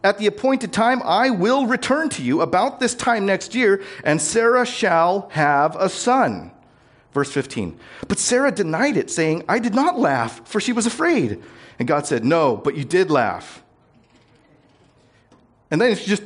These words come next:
l-, look at verse sixteen, it just moves on. "Then the men set out from there. They looked down toward Sodom, and Abraham went with them to set them on their way." Like, it, that's the end of the scene. Hey, why did Sarah laugh? Well, she thinks it's, it's too hard for me. I'm gonna do it. And she's gonna have a son.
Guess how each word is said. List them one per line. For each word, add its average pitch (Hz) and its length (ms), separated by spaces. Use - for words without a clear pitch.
l-, 143 220
look 208 180
at 240 80
verse 233 140
sixteen, 202 340
it 180 200
just 175 200
moves 190 160
on. 123 160
"Then 151 160
the 165 60
men 160 180
set 165 200
out 156 140
from 147 140
there. 156 180
They 135 120
looked 147 180
down 147 220
toward 151 200
Sodom, 143 300
and 123 80
Abraham 139 320
went 131 160
with 135 140
them 135 100
to 127 80
set 139 160
them 135 80
on 131 80
their 123 80
way." 127 120
Like, 202 140
it, 202 220
that's 180 200
the 185 160
end 185 80
of 165 60
the 170 80
scene. 101 440
Hey, - 80
why 302 200
did 349 120
Sarah 269 300
laugh? 233 640
Well, - 100
she 233 140
thinks 240 240
it's, 220 100
it's - 160
too 247 140
hard 247 240
for 285 80
me. 294 160
I'm 190 240
gonna 277 180
do 311 160
it. - 140
And - 80
she's 214 160
gonna 269 160
have 247 100
a - 40
son. - 380